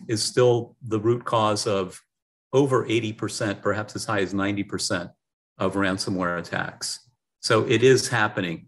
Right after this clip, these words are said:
Word isn't getting out, or it's just not, uh, it's not sinking in. Uh, and all it takes is for one person, one person who's distracted, multitasking, or just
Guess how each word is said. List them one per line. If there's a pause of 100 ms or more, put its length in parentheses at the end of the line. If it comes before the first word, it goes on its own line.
(100)
Word
isn't
getting
out,
or (400)
it's
just
not, (100)
uh, (200)
it's
not
sinking
in. (460)
Uh,
and
all
it
takes
is
for
one
person,
one
person
who's
distracted, (360)
multitasking, (420)
or
just